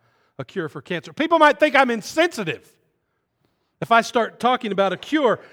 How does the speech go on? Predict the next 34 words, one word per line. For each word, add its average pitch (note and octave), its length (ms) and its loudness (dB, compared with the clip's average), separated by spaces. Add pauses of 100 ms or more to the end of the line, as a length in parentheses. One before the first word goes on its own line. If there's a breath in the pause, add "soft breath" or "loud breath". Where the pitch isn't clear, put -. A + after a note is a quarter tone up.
(160 loud breath)
I G#3+ 80 2
mean, B3 360 -2
uh, G3+ 120 -2 (120)
after B3+ 400 4
all, C#4+ 220 6
every D4+ 360 4
person D4 500 -2 (200 loud breath)
has A#3+ 260 2
the B3 100 0
right B3 380 4 (220 loud breath)
to B3 100 -2
find B3 400 4
their A3+ 340 0
own D#4 460 8
cure A3+ 360 0
for G3+ 160 -6
cancer G#3+ 500 -2
in A3+ 180 -2
their A3 180 2
own A3 280 2
way, G#3+ 240 2
right? A3+ 380 4 (3250)
So - 160 -20
what D3 320 -16
would C4+ 160 -18
you C4 120 -20
do? C#4 300 -18
See, - 200 -20
I, E3 80 -18 (400)
I, - 80 -20 (560)
I - 80 -14
think F#3+ 260 -20
I G#3+ 60 -20
know. C#4+ 320 -18